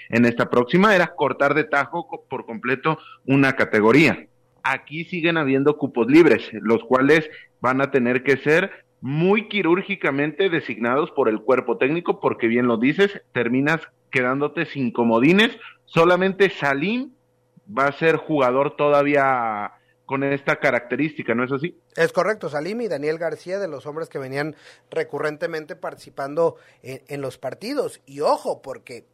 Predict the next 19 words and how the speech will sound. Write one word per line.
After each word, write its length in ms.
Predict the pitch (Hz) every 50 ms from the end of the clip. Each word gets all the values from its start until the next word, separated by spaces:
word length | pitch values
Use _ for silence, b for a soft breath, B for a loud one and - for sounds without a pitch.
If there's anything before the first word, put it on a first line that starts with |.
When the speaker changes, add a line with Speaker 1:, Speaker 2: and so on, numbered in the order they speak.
| _ _ _ _ _ _ _
Speaker 2:
también, 520 | - 160 165 170 165 180 196 233 262 233 - - - _ _ _ _ _ _
si 280 | - - - 196 196
completas 760 | - - 202 190 185 - - 185 175 185 185 254 254 247 - -
tus 220 | 277 285 285 -
cupos, 520 | - 320 311 214 - - 208 233 240 233 -
es 120 | - 156 156
decir, 360 | 165 - - 185 180 143 b b b b b b b b b b
si 200 | - - 185 175
tienes 360 | 131 - 180 180 226 240 233 226
a 140 | 170 151 -
trece 360 | - 175 202 214 - 262 240
jugadores 600 | - 233 226 208 214 196 190 208 214 226 226 214
mayores, 640 | 226 220 214 185 208 208 220 247 294 381 349 - - _ _ -
o 80 | 101
a 80 | 90 -
doce, 420 | - 170 226 277 269 - - 135 117
o 140 | 107 110
a 80 | 110 113
diez, 400 | 117 147 180 208 254 320 - -